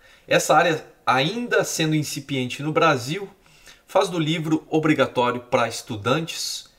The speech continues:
interessados e profissionais que querem se aprofundar na harmonia das formas do rosto. Deixo o link pro livro no nosso website,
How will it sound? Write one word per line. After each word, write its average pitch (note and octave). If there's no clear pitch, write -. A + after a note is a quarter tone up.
interessados B2+
e A#2+
profissionais -
que B2+
querem C#3+
se C3
aprofundar A2+
na C3
harmonia B2+
das B2
formas G2+
do A#2+
rosto. G2+
Deixo C#3+
o E3
link D#3
pro F3+
livro D3
no D#3
nosso D#3
website, G#2+